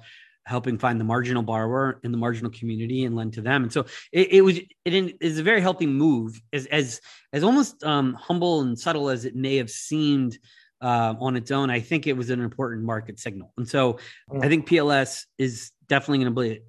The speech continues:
Speaker 1: play a big role. I, I think one thing that people in Washington have done a little bit maybe wrong in the P L S market is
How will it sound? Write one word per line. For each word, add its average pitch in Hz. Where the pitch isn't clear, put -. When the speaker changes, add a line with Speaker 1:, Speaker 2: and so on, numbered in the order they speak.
Speaker 1:
play 135
a -
big 110
role. 95
I, 190
I 190
think 269
one 196
thing 196
that 160
people 180
in 151
Washington 143
have 123
done 131
a 123
little 131
bit 123
maybe 123
wrong 123
in 147
the 147
P 170
L 170
S 160
market 165
is 127